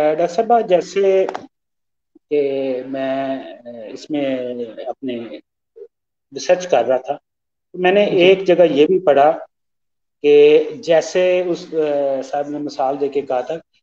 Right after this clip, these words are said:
Speaker 1: कि जैसे बुखार होता है, बुखार खुद कोई बीमारी नहीं होती, बुखार आपका टे-, बॉडी आपको बता रही होती है कि इनसाइड को इसके प्रॉब्लम है, तो फिर आप उसको,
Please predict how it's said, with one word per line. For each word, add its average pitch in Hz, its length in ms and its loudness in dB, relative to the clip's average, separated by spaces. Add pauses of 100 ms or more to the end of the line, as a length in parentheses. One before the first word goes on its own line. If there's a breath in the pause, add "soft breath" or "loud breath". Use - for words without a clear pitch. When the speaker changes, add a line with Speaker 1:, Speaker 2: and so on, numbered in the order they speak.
(140)
Speaker 1:
कि 170 60 -10
जैसे 170 340 2
बुखार 139 520 4
होता 123 240 -2
है, 107 60 -14 (520)
बुखार 151 460 2
खुद 214 440 0
कोई 180 180 4
बीमारी 123 460 0
नहीं 120 220 -8
होती, 143 380 -10 (420)
बुखार 151 580 4
आपका 147 460 2
टे-, 143 460 2 (380)
बॉडी 147 320 4
आपको 156 280 2
बता 143 340 2
रही 170 120 0
होती 160 200 -2
है 160 60 -6
कि 185 80 -2
इनसाइड 165 560 -4
को 160 60 -4
इसके 151 340 -2
प्रॉब्लम 143 500 0
है, 190 120 -4 (420)
तो - 80 -20
फिर 156 100 4
आप 143 180 4
उसको, 139 680 2